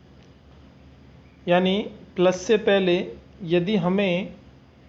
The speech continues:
एषः और सः ये पद मिले, पद होना चाहिए पूरा, एषः और सः ये पद मिले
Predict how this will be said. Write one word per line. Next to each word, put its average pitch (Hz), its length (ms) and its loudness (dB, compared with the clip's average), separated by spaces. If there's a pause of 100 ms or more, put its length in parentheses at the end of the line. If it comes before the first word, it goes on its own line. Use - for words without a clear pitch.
(960)
एषः 208 460 2 (500)
और 214 360 2 (120)
सः 180 300 0 (800)
ये 196 480 -2 (580)
पद 185 180 4
मिले, 156 280 2 (1200)
पद 175 140 4
होना 185 240 2
चाहिए 196 300 -4
पूरा, 202 360 -2 (460)
एषः 208 560 2 (400)
और 220 340 2 (360)
सः 180 280 2 (720)
ये 180 80 0
पद 180 220 0
मिले 196 340 -2